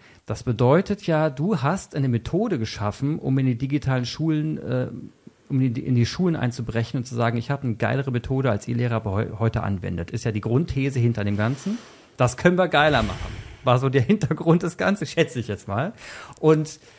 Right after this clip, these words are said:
warum hast du das getan? Was hast du studiert? Wie kamst du auf die Idee? Und warum die Schulen? Du hättest noch so viel machen können.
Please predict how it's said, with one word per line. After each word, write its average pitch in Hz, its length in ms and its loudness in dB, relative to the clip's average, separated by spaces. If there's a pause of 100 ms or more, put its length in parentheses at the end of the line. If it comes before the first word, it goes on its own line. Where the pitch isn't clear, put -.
(440)
warum 180 680 6
hast 180 200 0
du 180 60 0
das 151 240 4
getan? 160 640 -2
Was - 180 -6
hast 120 160 -2
du 123 40 -4
studiert? 160 600 -2
Wie 120 100 2
kamst 131 340 2
du 143 60 0
auf 120 120 -2
die 131 120 0
Idee? 139 300 0
Und 120 240 -2
warum 123 340 -2
die 123 100 -2
Schulen? 120 460 -4
Du 113 80 -2
hättest 143 320 -4
noch 143 240 -4
so 170 180 -4
viel 180 180 -8
machen 170 240 -6
können. - 320 -6